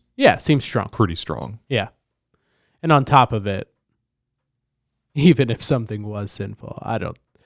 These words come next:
Speaker 1: we're not talking about a mortal sin here.
Speaker 2: Well, I mean, every sin is bad.
Speaker 1: Right.
Speaker 2: Um, and yeah, I think you can vote in such a way that you're committing a, a grave sin, but
Speaker 1: Right.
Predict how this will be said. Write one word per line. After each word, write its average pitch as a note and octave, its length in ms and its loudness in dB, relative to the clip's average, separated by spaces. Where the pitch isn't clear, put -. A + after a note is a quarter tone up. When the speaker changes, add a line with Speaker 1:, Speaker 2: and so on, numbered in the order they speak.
Speaker 1:
we're C#3+ 100 -2
not G#2+ 160 2
talking G2 240 -4
about G2+ 160 -6
a - 40 -10
mortal - 360 -8
sin F#2 280 -10
here. G2 280 -14
Speaker 2:
Well, C3 180 8
I F#2 60 4
mean, F#2 200 0
every F#2+ 220 2
sin E2 280 -6
is - 180 -14
bad. - 320 -10
Speaker 1:
Right. B2+ 260 0
Speaker 2:
Um, E2 360 -4
and G2+ 320 -2
yeah, B2+ 260 2
I G2 120 4
think G2+ 220 -2
you F#2+ 60 -8
can E2 160 -6
vote F2 200 -4
in - 80 -8
such - 240 -8
a - 40 -6
way E2 140 -2
that F2 220 -6
you're E2 100 -4
committing D#2+ 400 -6
a, F2 180 -10
a E2+ 120 -4
grave F2+ 340 0
sin, E2 340 -8
but E2+ 280 2
Speaker 1:
Right. C#3 300 0